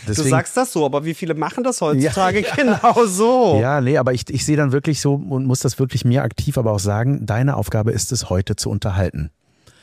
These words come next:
Speaker 1: So, und das ist dann, sind, dann sind es in diesen zwei Stunden, ist das jetzt so, dass wir einfach mal diese Außenwelt ausblenden. Und ich glaube, das ist das, ähm,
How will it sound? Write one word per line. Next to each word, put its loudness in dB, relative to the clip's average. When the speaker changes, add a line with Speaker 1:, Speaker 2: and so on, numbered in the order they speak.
Speaker 1:
So, 0
und -4
das -2
ist -4
dann, -2
sind, 0
dann 2
sind 0
es -2
in 0
diesen 0
zwei -2
Stunden, 0
ist -2
das -2
jetzt -2
so, 0
dass -4
wir -2
einfach -2
mal -2
diese 0
Außenwelt 2
ausblenden. -2
Und 0
ich -8
glaube, -2
das 0
ist -4
das, -2
ähm, 0